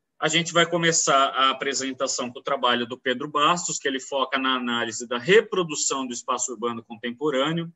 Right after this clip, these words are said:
a partir das práticas alternativas da mobilidade urbana, com foco na mobilidade ativa. Então, ele vai trabalhar com os conceitos de Smart City e Smart Mobility, né? Cidade inteligente e mobilidade inteligente.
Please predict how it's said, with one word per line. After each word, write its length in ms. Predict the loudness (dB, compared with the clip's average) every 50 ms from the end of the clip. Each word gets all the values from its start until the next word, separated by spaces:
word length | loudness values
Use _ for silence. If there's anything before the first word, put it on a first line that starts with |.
| _ _
a 80 | -12 -6
partir 340 | -2 -2 -2 -2 -4 -4
das 220 | -2 -2 -4 -4 -2
práticas 480 | -2 -2 -2 -2 -4 -6 -8 -6 -6
alternativas 720 | -6 -6 -6 -6 -6 -6 -6 -8 -8 -10 -10 -8 -8 -6 -6
da 80 | -6
mobilidade 600 | -4 -4 -4 -4 -4 -6 -4 -4 -4 -4 -4 -2
urbana, 540 | -4 -2 -2 0 2 2 2 2 -2 -4 -8 _ _ _ -20 _ _ _ _ _ _
com 140 | -6 -6 -6
foco 460 | -6 2 4 6 6 6 4 2 2
na 100 | 2 2
mobilidade 600 | 2 2 2 0 0 0 0 2 2 2 4 2
ativa. 460 | 0 0 0 -6 -6 -6 -6 -8 -14 -20 _ _ _ _ _
Então, 120 | _ 2 4
ele 100 | 4 6
vai 180 | 4 4 4
trabalhar 380 | 4 2 4 4 4 6 6 4 2 0 -10 _ _ _
com 400 | _ -6 -6 -6 -10 _ _ -6
os 120 | -4 -4 -4
conceitos 560 | -4 -4 -4 -2 -2 0 0 0 -2 -6 -10
de 120 | -8 -8
Smart 420 | -8 -6 -2 2 4 4 4 2 0
City 500 | -2 0 4 4 4 4 4 0 -2 -6 _ _ _ _ _ _ -2
e 180 | -2 -2 -2 -2 -6
Smart 440 | -8 -2 2 4 6 6 4 4 0
Mobility, 680 | -2 -2 2 4 4 4 4 4 -2 -2 -4 -10 -12 _ _
né? 260 | 2 2 2 2 0 -4 _ _ _ _
Cidade 440 | _ -10 -4 0 0 0 0 0 -4
inteligente 640 | -6 -6 -4 -4 -4 -4 -2 -2 -2 -2 -2 -2 -4
e 60 | -4
mobilidade 680 | -2 0 -2 0 0 2 2 2 2 2 2 0 0 0
inteligente. 800 | -2 -2 0 2 2 2 2 0 -2 -2 -4 -6 -12 -18 -20